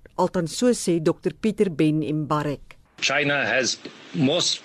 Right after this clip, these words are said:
Speaker 2: probably and most likely all the expertise needed to do these investigations. Uh, they have a lot of very qualified, uh, researchers, uh, to do that. But as I said, it's very useful sometimes to have,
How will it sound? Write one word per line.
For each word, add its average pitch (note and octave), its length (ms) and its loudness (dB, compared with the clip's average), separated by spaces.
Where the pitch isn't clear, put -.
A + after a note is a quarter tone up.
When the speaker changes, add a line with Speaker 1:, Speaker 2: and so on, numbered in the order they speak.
Speaker 2:
probably A2 460 -2
and G#2+ 100 -2
most A#2+ 220 0
likely A2 560 0
all B2 240 0
the A2 80 0
expertise G#2+ 560 -2
needed G#2 340 0
to G#2+ 100 -2
do A#2 180 2
these G#2 200 0
investigations. G2 880 0
Uh, G2 680 -2
they G2 120 0
have G2 140 -2
a G2 40 -2
lot G2+ 140 0
of G2 80 -2
very G2 220 0
qualified, G2 560 -2
uh, G2 180 0
researchers, G2 760 0
uh, - 160 -2
to A2 100 0
do A2+ 160 2
that. F2+ 300 -2
But B2 240 -2
as A#2+ 160 -2
I A#2 80 0
said, C#3+ 360 -2
it's - 280 -2
very B2+ 220 -2
useful A#2+ 540 2
sometimes A2 520 -2
to G#2+ 80 0
have, G#2+ 440 -2